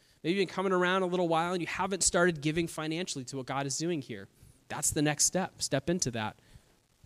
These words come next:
If you have been hanging around for a little while but don't,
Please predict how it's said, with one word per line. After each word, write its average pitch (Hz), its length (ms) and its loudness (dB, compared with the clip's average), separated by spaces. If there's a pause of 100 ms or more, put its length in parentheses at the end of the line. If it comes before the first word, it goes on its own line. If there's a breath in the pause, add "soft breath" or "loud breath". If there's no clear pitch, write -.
(520)
If 143 180 -4
you 156 220 4
have 147 180 0
been 156 100 2
hanging 170 280 4
around 165 180 2
for - 80 -6
a 156 40 -2
little 147 180 0
while 151 240 2
but 151 120 -6
don't, 151 220 -4